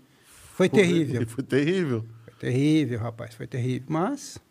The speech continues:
Speaker 1: passou também. Eu, foi incêndio esse daí.
Speaker 2: O, quando você trabalhava a, na, na manutenção de, de bancada,
Speaker 1: Hum.
Speaker 2: é...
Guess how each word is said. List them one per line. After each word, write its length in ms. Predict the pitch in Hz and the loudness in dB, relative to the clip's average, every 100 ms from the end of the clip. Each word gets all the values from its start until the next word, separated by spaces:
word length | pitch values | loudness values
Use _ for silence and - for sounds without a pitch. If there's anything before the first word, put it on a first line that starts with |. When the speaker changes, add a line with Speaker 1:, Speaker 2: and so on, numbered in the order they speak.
| _ _ - - _ _ _ | _ _ -20 -20 _ _ _
Speaker 1:
passou 300 | 214 - 214 | 2 4 4
também. 320 | 214 175 123 139 | 4 2 2 2
Eu, 500 | 160 170 160 143 135 | 0 0 0 -2 0
foi 140 | 175 | 2
incêndio 500 | 170 - 220 226 170 | 2 4 2 4 2
esse 160 | 156 165 | 0 2
daí. 380 | 165 185 226 247 - _ _ _ - - - | 2 2 0 -4 -10 _ _ _ -20 -8 2
Speaker 2:
O, 960 | 165 180 170 165 160 151 147 135 127 - - _ - - 113 | 4 6 4 4 2 0 0 -2 -4 -8 -16 _ -20 -20 -4
quando 180 | 165 190 | -2 0
você 220 | 202 214 | 0 -2
trabalhava 500 | 196 185 175 160 151 143 120 | 0 0 2 4 2 0 -2
a, 280 | - 120 113 - - - - _ | 0 0 -2 -6 -20 -20 -20 _
na, 840 | - 120 123 123 117 113 110 107 101 - 104 | -4 0 0 0 -2 -2 -4 -4 -8 -10 -6
na 140 | 113 | -2
manutenção 600 | 117 120 123 113 123 120 | -2 -2 -2 -2 -2 -4
de, 380 | 117 113 107 104 | -2 -4 -4 -6
de 100 | 107 | -4
bancada, 720 | 107 107 101 117 143 117 101 151 | -2 -2 0 0 0 0 -4 0
Speaker 1:
Hum. 220 | 160 151 - - _ _ _ _ _ - _ | 0 0 -10 -20 _ _ _ _ _ -20 _
Speaker 2:
é... 840 | 113 117 117 117 113 113 110 107 | -2 0 0 0 0 0 -2 -4